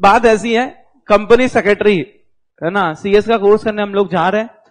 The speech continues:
तो ऐसा होता है कि जब आप सीएस बन जाओगे, तो एक तो मार्केट में ऐसा है ही कि भैया ये, ये है ना, कंपनी लॉ का बाप है।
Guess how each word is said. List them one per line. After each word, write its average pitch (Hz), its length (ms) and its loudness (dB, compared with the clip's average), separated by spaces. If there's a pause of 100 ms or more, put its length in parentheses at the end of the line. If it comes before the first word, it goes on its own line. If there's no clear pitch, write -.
(280)
तो 208 80 2
ऐसा 196 220 2
होता 208 220 2
है 226 60 0
कि 220 140 -8
जब 196 320 -2
आप 202 180 2
सीएस 214 240 0
बन 190 240 -6
जाओगे, 214 360 0
तो 233 260 -2
एक 208 300 0
तो 226 80 -2
मार्केट 190 380 -4
में 214 140 -6
ऐसा 196 220 -4
है 185 120 -4
ही 185 100 -2
कि 202 140 -8
भैया 208 240 -2
ये, 196 480 0
ये 208 200 4
है 220 80 4
ना, 208 120 -4
कंपनी 190 340 -6
लॉ 190 160 -2
का 202 100 -4
बाप 175 280 -2
है। 131 140 -12